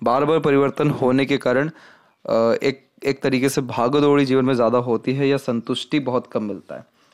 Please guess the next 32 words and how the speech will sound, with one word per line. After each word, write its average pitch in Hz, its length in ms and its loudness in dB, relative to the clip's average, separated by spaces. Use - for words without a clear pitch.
क्योंकि 139 240 -2
हर 143 240 -2
क्षेत्र 143 300 0
में 147 80 0
फिर 143 180 -2
ध्यान 131 260 0
नहीं 139 200 2
दे 135 120 0
पाते। 123 380 -2
और 127 260 2
इस 143 200 -2
कंडीशन 139 440 0
में 151 180 0
हर 156 240 -2
तरह 147 240 0
का 151 120 0
काम 135 300 -2
करने 139 280 -4
का 135 120 -2
आपका 135 240 -4
मन 127 220 0
होगा 123 260 -2
और 110 140 2
हर 117 160 -2
तरह 127 220 -2
के 127 140 0
काम 123 240 0
करने 127 280 -2
की 143 120 -2
अपॉर्चुनिटी 160 520 -4
भी 170 140 0
आएगी, 104 320 0